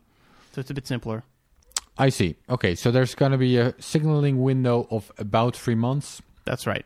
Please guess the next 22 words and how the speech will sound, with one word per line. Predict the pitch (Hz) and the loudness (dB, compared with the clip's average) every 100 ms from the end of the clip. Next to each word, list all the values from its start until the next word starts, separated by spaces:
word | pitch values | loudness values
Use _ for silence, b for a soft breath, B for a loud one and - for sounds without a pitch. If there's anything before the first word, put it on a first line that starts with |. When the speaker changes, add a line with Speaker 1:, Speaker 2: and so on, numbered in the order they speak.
| _ - - | _ -12 -4
Speaker 2:
And | 101 | -2
then | 101 | 0
if | 101 | 0
in | 110 107 | -2 0
any | 113 117 | 0 0
difficulty | 110 110 113 110 113 | 0 -4 -4 -4 -4
period | - 104 101 92 | -2 0 -2 -2
without, | 101 95 110 113 - | -4 0 0 0 -4
within | 107 107 120 123 123 113 - | -2 0 2 0 -2 -6 -6
that | 110 - | -6 -4
signaling | 113 110 107 104 104 | -4 -2 0 0 0
window | 113 104 101 - | 2 2 0 -2
of | 107 - | -6 -4
three | 113 | -4
months, | 101 95 95 92 - | -2 -4 -6 -10 -12
ninety | 101 101 95 | -6 -6 -6
percent | 104 - 92 | -8 -4 -4
of | 87 | -4
hash | 120 - | -6 -2
power | 120 113 | 0 0
is | 107 - | -2 -2
reached, | 110 101 - | -2 -2 -6